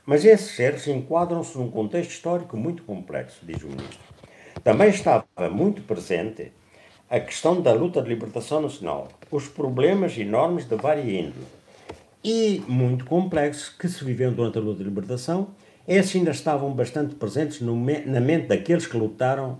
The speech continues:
pela libertação do país." E diz o ministro, mais, "Houve um erro político histórico por parte de entidades políticas que contestaram e atentaram contra o regime estabelecido",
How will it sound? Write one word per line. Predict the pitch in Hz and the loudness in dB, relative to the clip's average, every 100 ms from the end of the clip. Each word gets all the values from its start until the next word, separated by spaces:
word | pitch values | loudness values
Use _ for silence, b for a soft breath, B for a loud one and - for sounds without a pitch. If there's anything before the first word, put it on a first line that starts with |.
| - | -6
pela | 120 117 | -2 0
libertação | 110 107 107 101 127 117 | 0 0 -2 -4 -6 -6
do | |
país." | - 76 65 - - | -6 -6 -6 -10 -10
E | 147 | -8
diz | 151 147 120 | -4 -4 -2
o | 104 101 | -2 -2
ministro, | 98 87 76 - - - | -2 -4 -8 -14 -20 -18
mais, | 90 87 67 - B B B B | -12 -10 -10 -12 B B B B
"Houve | 160 196 190 | 4 6 8
um | 208 202 | 8 8
erro | 190 175 | 6 2
político | - 165 165 - - | 2 4 4 0 -4
histórico | 139 123 104 | 2 2 2
por | - 110 | 0 0
parte | 90 165 160 - | 4 6 6 6
de | 110 | 0
entidades | 92 104 110 107 - | 0 2 2 2 -4
políticas | 123 160 175 139 - 95 87 - | -2 4 6 4 0 -8 -10 -8
que | 104 | -8
contestaram | - 113 - - 165 151 113 101 | -4 -6 -6 0 4 4 4 0
e | |
atentaram | 98 113 110 147 135 101 92 | -2 -4 -2 0 2 0 -2
contra | 110 92 92 | -4 -4 -4
o | |
regime | 87 95 67 | -6 -8 -6
estabelecido", | - 78 - 135 165 147 | -8 -8 -6 -4 -4 -6